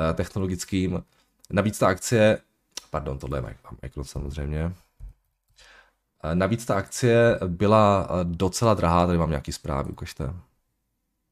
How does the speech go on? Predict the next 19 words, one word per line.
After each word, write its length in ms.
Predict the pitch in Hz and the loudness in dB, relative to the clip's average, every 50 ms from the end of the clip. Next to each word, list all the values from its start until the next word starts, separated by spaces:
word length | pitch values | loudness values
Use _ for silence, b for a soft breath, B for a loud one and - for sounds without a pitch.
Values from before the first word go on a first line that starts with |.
| _ _ _ _ _ _ _ _ _ _ _ | _ _ _ _ _ _ _ _ _ _ _
No, 160 | - 71 87 87 | -4 -2 0 0
Big 180 | 80 98 87 | 0 0 -2
Tech 140 | - 107 92 | -2 -4 -4
Falls 300 | - - 90 87 92 - | -2 0 0 0 0 0
on 100 | 107 87 | -2 -2
Inflation 360 | 85 82 - 90 87 - 95 | -2 -2 -2 -4 -2 -2 -2
Data, 420 | 80 71 - - 90 90 90 92 95 90 | -2 -2 0 0 2 2 2 0 -2 -4
jo, 220 | 71 73 85 85 - | -4 -2 -4 -4 -4
to 100 | - - | -4 -4
je 80 | 73 | -4
prostě, 400 | 73 - - - - - 67 69 87 - _ _ _ _ _ _ _ _ _ _ - - - | -4 -6 -8 -8 -6 -6 -6 -6 -8 -12 _ _ _ _ _ _ _ _ _ _ -14 -10 -8
eh, 40 | 67 | -6
věc, 220 | 78 78 71 - | -4 -4 -4 -4
která 200 | - - 80 76 | -2 0 0 0
se 120 | - - - | -2 -4 -6
týká 520 | - - - - 80 78 78 65 55 69 | -8 -6 -2 0 0 2 2 0 -2 -6
všech, 440 | - - - - 73 76 - - - | -8 -6 -4 -4 -4 -6 -6 -10 -10
jo, 160 | - 71 - | -10 -8 -8
takže, 320 | - - 78 92 92 85 | -8 -6 -4 -4 -4 -4